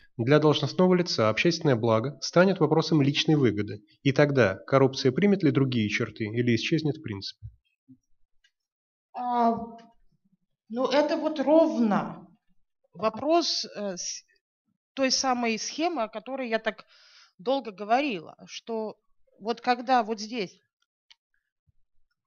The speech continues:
Speaker 2: наступает баланс между личным и возможностями, то есть общественным, и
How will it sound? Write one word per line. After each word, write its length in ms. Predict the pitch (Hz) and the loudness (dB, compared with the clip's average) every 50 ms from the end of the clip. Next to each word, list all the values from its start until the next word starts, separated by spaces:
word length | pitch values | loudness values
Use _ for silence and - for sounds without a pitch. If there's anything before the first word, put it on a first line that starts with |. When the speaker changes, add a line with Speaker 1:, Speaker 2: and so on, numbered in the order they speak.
| _ | _
Speaker 2:
наступает 680 | - 208 214 - - 269 - 269 262 240 214 196 185 190 | -18 -18 -18 -18 -20 -10 -2 2 4 4 4 4 4 4
баланс 600 | 202 208 214 240 285 330 370 392 - - - - _ _ _ _ _ _ _ _ _ _ _ _ _ _ _ _ _ _ _ _ _ _ | 2 2 4 2 0 -2 -4 -6 -10 -12 -12 -12 _ _ _ _ _ _ _ _ _ _ _ _ _ _ _ _ _ _ _ _ _ _
между 320 | - 214 214 202 180 220 | -4 -2 -2 0 0 0
личным 640 | 220 226 262 254 - - - 226 175 151 143 151 - _ _ _ _ _ _ _ _ _ _ _ _ _ _ _ | 0 2 2 2 2 0 -2 -2 -4 -8 -12 -16 -20 _ _ _ _ _ _ _ _ _ _ _ _ _ _ _
и 120 | - 214 | -10 -2
возможностями, 680 | 196 226 233 208 240 247 233 196 185 185 180 - 175 165 | 2 2 2 2 2 0 0 0 -2 -6 -14 -16 -18 -20
то 80 | - 190 | -18 -16
есть 120 | 180 - | -10 -8
общественным, 840 | - 220 - - - 262 233 202 - - - 180 165 151 143 151 - _ _ _ _ _ _ _ _ _ _ _ _ | -8 -8 -4 -2 0 2 2 2 0 -4 -12 -16 -18 -18 -20 -20 -20 _ _ _ _ _ _ _ _ _ _ _ _
и 180 | - 233 233 | -12 -10 -10